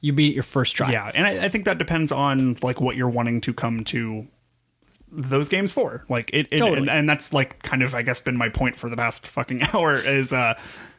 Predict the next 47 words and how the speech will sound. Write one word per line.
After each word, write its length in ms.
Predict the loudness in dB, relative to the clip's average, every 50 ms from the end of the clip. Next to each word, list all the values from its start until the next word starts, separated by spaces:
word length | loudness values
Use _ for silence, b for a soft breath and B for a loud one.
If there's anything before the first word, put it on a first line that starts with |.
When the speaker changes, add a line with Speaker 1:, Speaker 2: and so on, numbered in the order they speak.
| B -2
Speaker 2:
like, 200 | -2 -2 -2 -2 -4
obviously, 640 | -4 0 0 0 0 2 2 2 2 2 0 -2 -2 -2
I 220 | 0 2 2 2 0 -4
feel 200 | -4 0 0 2
like 200 | 4 2 2 2
that 120 | 0 -2 -2
stuff 180 | -2 -4 -2 -4
isn't, 340 | -4 -4 -4 -6 -6 -8 -8
like, 180 | -8 -8 -4 -2
something 280 | -2 0 0 2 2
like 140 | 2 0 2
that 140 | 0 -2 0
is 80 | 0
not 160 | -2 -4 -4 -4
really 200 | -6 -6 -6 -8
for 180 | -8 -6 -6
me 300 | -4 -4 -4 -4 -6 -12 _ -8
so 180 | 0 2 2
Speaker 1:
Mm-hmm. 80 | 2 2
Speaker 2:
much. 280 | 0 -2 -4 -8 -10 B B B B B
There 100 | 0 0
are 60 | 0 2
certain 240 | 0 0 0 0
games 260 | 2 2 2 2 2 2
where 60 | 0
I'm 60 | 0
like, 180 | 0 0 0 0
"Yeah, 180 | 0 0 0
totally, 400 | 0 0 0 2 2 2 0 0
I 40 | -2
wanna, 300 | 0 0 2 2 2 2
like, 180 | 0 -2 -2 -2
share 300 | -4 -2 0 0 0 0
this 180 | 0 -2 -2 -4
experience 500 | -6 -8 -6 -6 -6 -4 -6 -8 -8 -6
playing 220 | -6 -6 -6 -6
through 160 | -8 -8 -10
for 80 | -8 -8
the 80 | -10 -6
first 220 | -6 -6 -6 -2
time 160 | -4 -4 -4
with 100 | -4 -6
somebody 260 | -6 -6 -6 -4 0 2
else," 200 | 2 2 2 0
but, 180 | 0 -2 -2 0
like, 260 | 0 -2 -2 -4 B B B B B B B B B B B B B B
uh, 480 | -4 -2 0 2 2 2 2 0 -2